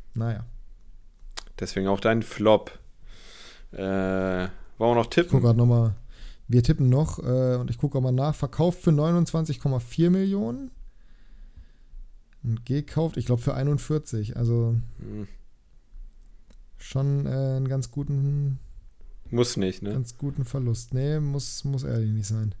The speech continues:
Speaker 2: Tippen wir auch zweite Liga?
Speaker 1: Nein.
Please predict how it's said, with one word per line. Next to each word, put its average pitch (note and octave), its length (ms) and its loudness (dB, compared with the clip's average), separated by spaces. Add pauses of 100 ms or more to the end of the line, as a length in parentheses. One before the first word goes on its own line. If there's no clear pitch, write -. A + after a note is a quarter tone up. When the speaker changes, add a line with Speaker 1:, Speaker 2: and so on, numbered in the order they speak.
(100)
Speaker 2:
Tippen B2+ 180 0
wir A#2 60 2
auch A2 60 2
zweite B2 320 4
Liga? E3+ 300 -6 (1400)
Speaker 1:
Nein. F#2+ 260 -4